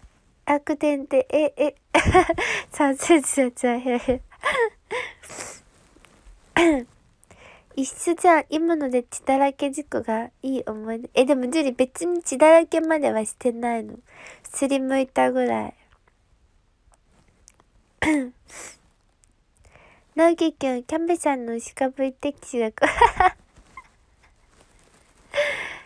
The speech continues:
また、あの、ちゃんとキャンベタと来て。ジュリアちゃん、ワイのこと舐めてかかってる。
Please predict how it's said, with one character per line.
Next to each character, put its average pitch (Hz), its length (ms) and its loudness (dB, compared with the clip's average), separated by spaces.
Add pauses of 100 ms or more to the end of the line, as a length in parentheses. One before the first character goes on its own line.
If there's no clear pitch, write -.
(1900)
ま 254 140 -4
た、 320 380 2 (340)
あ 247 80 0
の、 247 240 -2
ち - 120 -2
ゃ 294 100 4
ん 294 80 -2
と 294 180 -6
キ 330 100 2
ャ 302 80 6
ン 285 40 -4
ベ 262 80 -2
タ - 180 -4
と - 180 -12
来 - 140 -8 (100)
て。 220 300 -2 (800)
ジ 320 100 0
ュ - 20 2
リ 370 80 6
ア 330 120 8
ち - 160 0
ゃ 226 80 2
ん、 - 20 -2
ワ 240 100 2
イ 269 60 0
の 277 160 -6
こ 285 100 -4
と 254 140 -4
舐 269 180 -2
め 311 200 -2
て - 260 -4
か - 180 -4
か - 220 4
っ 330 40 2 (100)
て 302 180 0
る。 269 300 -2